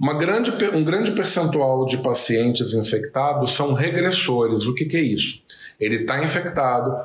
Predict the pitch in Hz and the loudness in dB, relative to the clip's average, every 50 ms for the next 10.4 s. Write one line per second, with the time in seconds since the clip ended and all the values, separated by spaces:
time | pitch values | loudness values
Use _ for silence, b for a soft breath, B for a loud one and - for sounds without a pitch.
0 | B B 113 113 110 117 120 120 123 120 - - - 117 127 139 156 151 151 156 | B B -2 0 2 2 2 2 2 0 0 -2 -2 0 0 0 0 2 2 2
1 | 156 156 165 156 131 120 120 123 123 120 117 113 110 113 110 - 113 110 113 117 | 2 2 2 2 2 2 0 0 0 0 0 0 0 -2 0 0 0 0 0 0
2 | 110 110 113 113 113 110 110 123 123 117 113 113 117 113 110 104 117 123 123 - | 0 0 0 2 2 0 0 0 0 0 0 0 0 0 0 2 2 0 0 0
3 | - 120 113 113 113 113 117 117 B B B B B B B B 110 110 107 - | 0 0 2 2 2 2 0 0 B B B B B B B B -2 0 0 0
4 | - 139 135 131 127 123 120 117 117 123 120 123 B B B B B B B B | 0 0 0 0 0 2 2 2 2 2 0 -2 B B B B B B B B
5 | - - 131 160 185 208 226 247 269 262 226 - - - - 160 151 151 151 131 | -2 0 2 2 2 2 2 2 2 2 0 0 -2 -2 -2 0 0 0 0 0
6 | 131 131 135 - - 143 160 185 220 202 196 196 175 160 165 180 208 226 - - | 0 0 0 -2 0 0 0 0 2 2 2 2 2 2 2 2 2 2 2 0
7 | 185 165 - - 160 143 139 139 135 135 135 139 139 139 135 139 139 139 135 135 | 0 0 0 0 0 0 2 0 2 2 2 2 2 2 2 2 2 0 0 0
8 | 135 - 139 139 139 143 131 127 131 147 165 196 202 196 180 170 190 185 185 170 | 0 0 0 0 0 0 0 2 2 2 2 2 2 0 0 0 -2 0 0 0
9 | 165 - - 160 135 143 143 135 135 135 135 131 139 139 135 135 131 135 139 135 | 0 0 0 0 0 0 0 0 0 0 2 2 2 2 2 2 2 0 0 0
10 | - - - 110 101 98 101 - | 0 0 0 0 0 -2 -4 -6